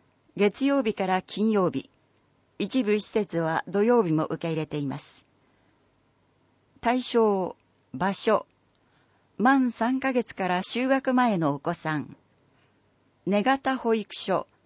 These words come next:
認定こども園マリン、国名袖ヶ浦保育園。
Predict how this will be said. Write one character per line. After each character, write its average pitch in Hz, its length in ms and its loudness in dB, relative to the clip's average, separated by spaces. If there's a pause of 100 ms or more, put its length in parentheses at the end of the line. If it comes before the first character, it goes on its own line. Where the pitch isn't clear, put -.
(460)
認 262 260 2
定 269 220 2
こ 262 140 2
ど 254 120 4
も 254 160 4
園 151 320 2
マ 196 140 -2
リ 185 120 0
ン、 123 220 -2 (960)
国 262 280 4
名 226 180 0
袖 226 300 2
ヶ 240 160 4
浦 226 200 2
保 190 200 -2
育 185 220 -4
園。 135 340 -6